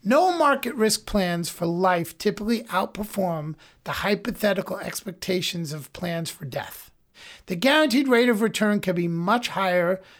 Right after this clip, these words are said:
than the realized returns of stocks, bonds, or fixed interest rate accounts, and more importantly,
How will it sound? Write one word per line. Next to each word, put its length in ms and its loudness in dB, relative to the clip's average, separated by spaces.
than 140 -2
the 120 0
realized 500 2
returns 520 -4
of 140 -4
stocks, 500 2
bonds, 360 4
or 100 -4
fixed 280 -2
interest 380 2
rate 160 0
accounts, 500 -6
and 200 -2
more 260 4
importantly, 680 0